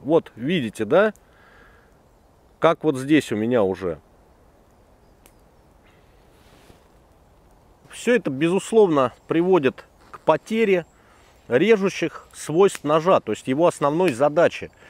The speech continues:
Ну, проще говоря, грубо говоря, нож затупился. Нет, конечно, ребят, я вот щас смотрю, заметил, многие готовятся к походам так вот серьёзно, то есть берут с собой даже, э, какой-то абразив, то есть, э,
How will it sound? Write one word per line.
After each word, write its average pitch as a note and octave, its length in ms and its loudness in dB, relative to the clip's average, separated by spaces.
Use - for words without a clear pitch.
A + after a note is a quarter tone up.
Ну, A3 160 2
проще F#3 480 2
говоря, F3 400 2
грубо D3+ 280 0
говоря, D#3 480 2
нож D3+ 280 2
затупился. B2+ 800 -6
Нет, D#3+ 200 -4
конечно, F#3+ 360 -2
ребят, E3 300 0
я D3+ 100 0
вот E3 120 0
щас E3 200 -2
смотрю, E3 500 -4
заметил, D3 480 -2
многие D#3 360 -2
готовятся D3+ 500 0
к - 80 -20
походам D3 480 -2
так - 200 -2
вот B2+ 200 -6
серьёзно, D#3 680 0
то - 120 -8
есть A#2 160 -8
берут D#3 340 -2
с - 40 -20
собой D3+ 280 0
даже, C3 380 -2
э, A2+ 320 -2
какой-то D3 360 0
абразив, D3+ 540 0
то D3+ 140 0
есть, - 200 -4
э, A#2 220 0